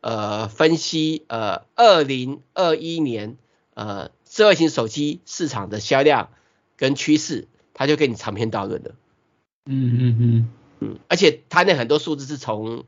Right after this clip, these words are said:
Speaker 1: 网络上搜寻到 raw data，就是一些资料，就是我觉得叫他做资料归类类的分析是很强的。不过，不过，哎，
Speaker 2: 你要
Speaker 1: 你有没有看一下？
Speaker 2: 小心他，他那个会不会有的有的是胡乱的资料。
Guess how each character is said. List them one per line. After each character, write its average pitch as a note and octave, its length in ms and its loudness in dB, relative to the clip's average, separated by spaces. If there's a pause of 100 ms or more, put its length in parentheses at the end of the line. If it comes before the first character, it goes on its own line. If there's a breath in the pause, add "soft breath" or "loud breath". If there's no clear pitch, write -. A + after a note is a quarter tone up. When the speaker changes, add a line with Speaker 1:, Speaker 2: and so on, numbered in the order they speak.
Speaker 1:
网 A#2 120 -8
络 B2+ 80 -4
上 C#3+ 100 2
搜 C#3 160 -2
寻 B2 160 -10
到 A2 200 -6
raw A2+ 240 -6
data， A2 340 -6
就 A#2 80 -10
是 B2+ 80 -6
一 - 20 -6
些 B2+ 160 -2
资 B2+ 220 -12
料， A#2 300 -6 (180 loud breath)
就 G#3+ 140 0
是 C4 40 2
我 F3 160 4
觉 G3+ 200 6
得 G#3+ 80 6
叫 G#3 160 4
他 G#3 40 2
做 G3+ 140 -6
资 F3 220 -14
料 F3+ 180 2
归 D#3+ 180 0
类 E3 120 2
类 D#3+ 100 2
的 C3 80 -6
分 C#3 140 -6
析 C3 160 -14
是 C3+ 120 -10
很 G#2+ 140 -12
强 D#2 300 -18
的。 - 120 -18 (540 soft breath)
不 G#3 100 -4
过， G#3+ 380 2 (540)
不 F#3+ 80 -10
过， F#3+ 380 2 (920)
哎， D3+ 80 0
Speaker 2:
你 D3 140 6
要 D#3 120 6
Speaker 1:
你 - 20 4
有 - 0 -
没 - 0 -
有 - 0 -
看 F3 40 2
一 - 20 -2
下？ C#3+ 80 2
Speaker 2:
小 B2+ 60 4
心 D#3 240 0
他， D3 380 0 (180)
他 D3 200 -6
那 D3+ 120 -6
个 C#3 180 -2
会 D3 120 -6
不 C3+ 140 -6
会 B2+ 180 -2
有 A2 160 -12
的 A2+ 180 -12 (540 soft breath)
有 A2+ 60 -6
的 A#2 120 -2
是 B2+ 300 -4
胡 A#2 360 -12
乱 A#2+ 200 -2
的 A2 80 -8
资 - 380 -12
料。 A#2 600 -4